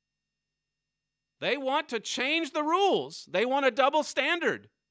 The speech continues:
They don't want the same standard applying to them. You have Barack Obama in power, and if anyone goes after his financials, his business dealings,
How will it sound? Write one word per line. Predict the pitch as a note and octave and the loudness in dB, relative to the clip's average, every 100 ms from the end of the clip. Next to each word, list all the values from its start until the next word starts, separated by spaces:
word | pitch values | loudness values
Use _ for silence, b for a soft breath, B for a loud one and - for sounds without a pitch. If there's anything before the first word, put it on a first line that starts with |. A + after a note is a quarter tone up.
| _ _ _ _ _ _ _ _ _ _ _ - | _ _ _ _ _ _ _ _ _ _ _ -6
They | D#3+ | 0
don't | C#4+ D#4+ | 0 0
want | D#4+ | -2
the | C#4+ | -4
same | - B3+ C4 B3+ | -4 -2 -2 -4
standard | - B3 B3+ A#3 E3+ | -4 -2 -2 -2 -4
applying | D#3+ G#3 G#3+ A3 G#3 | -4 0 2 2 -2
to | F3 | -6
them. | D#3 G3 D#4+ C#3 E3+ _ _ _ _ _ _ _ _ _ _ _ _ _ _ _ _ _ _ _ G#2+ | -2 0 2 0 -6 _ _ _ _ _ _ _ _ _ _ _ _ _ _ _ _ _ _ _ -8
You | F#3 | -4
have | A3 G3 | -4 -2
Barack | G3 A3 A3+ | 0 0 2
Obama | A3 G#3 A3+ B3 A#3 | 0 2 2 2 -2
in | A#3 | -2
power, | A3 A3+ B3 A3+ | 0 2 2 0
and | D#3+ | -2
if | D#3 | -8
anyone | A#3+ C4 A#3+ | -8 -4 -4
goes | A3 A3+ G#3+ | -2 -2 0
after | A3 G#3+ E3 | -2 -2 -4
his | F#3+ C4 | -4 -4
financials, | - B3+ A#3+ B3 C#4+ C4 | -6 -4 -2 -4 -8 -4
his | - B3+ | -4 -4
business | G#3 B3 A3+ A#3 | -4 -6 -4 -8
dealings, | A#3+ B3 B3+ C4 B3 | -6 -4 -4 -6 -10